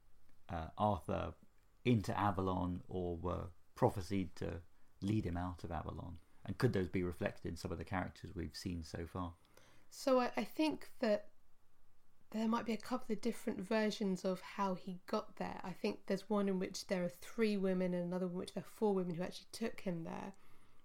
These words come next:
Speaker 2: I think there's one in which one of them is Morgan Le Fay, and, and the Lady of the Lake and two queens who took him there. And then another one, I think there are three women who are with him in the boat
Speaker 1: Hmm.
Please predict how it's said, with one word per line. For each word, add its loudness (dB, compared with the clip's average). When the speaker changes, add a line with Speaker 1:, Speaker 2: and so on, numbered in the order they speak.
Speaker 2:
I 4
think 4
there's 4
one 6
in 4
which -2
one 8
of 6
them 4
is 6
Morgan 2
Le -2
Fay, -2
and, 4
and 4
the 6
Lady 6
of -4
the 0
Lake 0
and 0
two 2
queens 0
who -4
took -2
him -2
there. -2
And 0
then 2
another 4
one, 2
I 0
think -4
there 4
are 6
three 2
women 0
who 4
are 6
with 6
him 2
in 4
the 0
boat 0
Speaker 1:
Hmm. -2